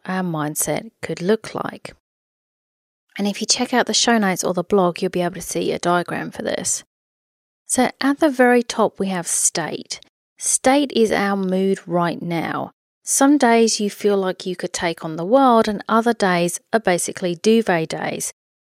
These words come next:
Everything doesn't seem as great and you would prefer to stay in bed. So that's your state at the very tip. Then moving down are your conscious beliefs. So these are the beliefs that you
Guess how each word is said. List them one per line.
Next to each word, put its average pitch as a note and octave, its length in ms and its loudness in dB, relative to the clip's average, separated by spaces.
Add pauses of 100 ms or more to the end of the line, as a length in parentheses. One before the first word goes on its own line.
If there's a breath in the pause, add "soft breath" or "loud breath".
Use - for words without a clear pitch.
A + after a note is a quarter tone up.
(220)
Everything F#3+ 400 2
doesn't F3 240 -2
seem E3+ 240 -2
as E3+ 140 -4
great G3+ 340 4
and G3 160 -2
you G3 100 0
would G3+ 140 0
prefer D#3 380 0
to - 120 -8
stay - 300 -4
in - 80 -8
bed. - 380 0 (1300)
So - 160 0
that's C4+ 280 2
your C4+ 80 2
state - 680 -2
at F#3+ 120 -2
the F#3 60 -2
very E3+ 280 -2
tip. - 340 -4 (400)
Then A#3 220 4
moving G#3+ 320 2
down G3+ 580 2
are G3 80 0
your G3 200 4
conscious - 720 -2
beliefs. - 540 -6
So G3+ 140 -2
these A#3 340 4
are B3+ 60 4
the A#3 140 -2
beliefs F3+ 760 0 (460)
that F#3+ 320 0
you F3+ 260 0